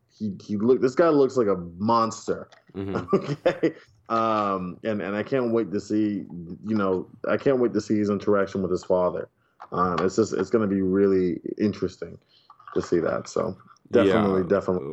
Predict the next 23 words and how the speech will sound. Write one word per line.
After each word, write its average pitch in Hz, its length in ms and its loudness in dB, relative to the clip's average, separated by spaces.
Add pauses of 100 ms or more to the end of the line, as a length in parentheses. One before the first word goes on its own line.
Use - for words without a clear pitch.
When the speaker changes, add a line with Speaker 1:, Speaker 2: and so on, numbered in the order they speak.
Speaker 2:
like, 90 240 -4 (300)
Speaker 1:
interested. 80 80 -10
Speaker 2:
uh, 92 260 -6
I, 98 140 -2 (320)
yeah, 90 240 -2
that's 92 400 -2
definitely 95 380 0
something 87 460 -4
that 82 420 -6
I'm 92 180 -4
really 101 300 4
curious 90 340 -2
about. 85 220 0
Like, 85 160 -2 (560)
how 110 260 -4
do 113 140 -4
they 104 160 -4
handle 104 420 -6
that? 101 200 -2
Are 92 80 -2
they 92 100 -4
gonna, 98 260 -6 (260)
'cause 110 240 -6